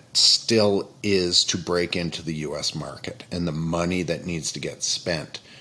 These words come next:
and the marketing trickery that sort of happens in that period. And then I, I seemed a little surprised with it because going way back to, you know, the old school,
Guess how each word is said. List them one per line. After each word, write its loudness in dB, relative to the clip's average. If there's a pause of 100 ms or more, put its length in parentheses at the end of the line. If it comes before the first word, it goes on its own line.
(180)
and -2
the -2
marketing -2 (400)
trickery 0
that -4
sort 2
of 0
happens -2
in -2
that -4
period. 0 (680)
And 2
then 0 (680)
I, 0
I 4
seemed 6
a 10
little 10
surprised 4
with 0
it 0
because 0
going 4
way 4
back 2
to, 0 (460)
you 0
know, -4
the 0
old 2
school, 2